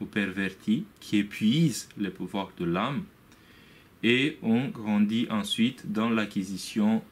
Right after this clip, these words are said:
des vertus, dans la voie, sur la voie de régénération intense des aptitudes spirituelles.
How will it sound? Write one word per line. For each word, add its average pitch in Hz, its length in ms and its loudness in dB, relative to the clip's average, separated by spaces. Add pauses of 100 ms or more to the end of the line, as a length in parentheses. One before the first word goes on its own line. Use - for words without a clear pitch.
des 90 140 -6
vertus, 90 680 -2 (600)
dans 95 100 -4
la 95 180 -2
voie, 107 480 -2
sur - 220 -6
la 92 140 -2
voie 107 280 0
de 101 120 -6
régénération 104 1040 0
intense 110 560 -2
des 104 380 -2
aptitudes 98 680 -6 (360)
spirituelles. 101 760 -2